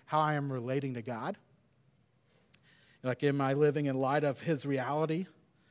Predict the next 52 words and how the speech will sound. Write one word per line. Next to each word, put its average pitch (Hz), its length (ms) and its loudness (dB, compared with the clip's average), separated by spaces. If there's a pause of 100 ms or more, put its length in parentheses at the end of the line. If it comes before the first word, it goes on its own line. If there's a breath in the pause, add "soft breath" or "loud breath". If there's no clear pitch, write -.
(160 soft breath)
and 123 100 -8
his 143 200 -2
love 135 400 0
displayed 139 400 -6
in 135 80 -2
the 131 60 -2
gospel? 131 520 -8 (1040 soft breath)
Does 139 160 -4
the 147 140 -4
joy 190 800 6
and 139 200 -2 (100)
peace 220 500 0
in, 156 340 -2
in 151 140 -4
my 131 160 -2
life 165 460 0
reflect 170 640 2 (280 soft breath)
trust 185 520 2
in 151 100 -2
his 147 200 -2
love 170 600 6 (260 loud breath)
and 143 80 -4
his 135 160 0
care 202 420 0
and 151 200 -4
his 143 140 -2
control? 156 580 -2 (800 loud breath)
Uh, 143 120 0
d-, 135 120 -10 (180)
did 190 140 4
I 180 80 8
seek 190 260 0
to 190 60 0
stay 214 440 4
in 185 100 -2
step 208 380 2
with 185 100 -2
the 170 60 -4
Spirit 202 580 4
this 160 240 -4
week, 143 260 -4
or 143 60 -4
was 135 160 -4
I 139 80 -4
just 143 180 -10
trying 151 200 -2
to 135 60 -4
live 143 220 -4
out 135 140 -2
of 127 60 -4
my 127 120 -2
own 135 240 -4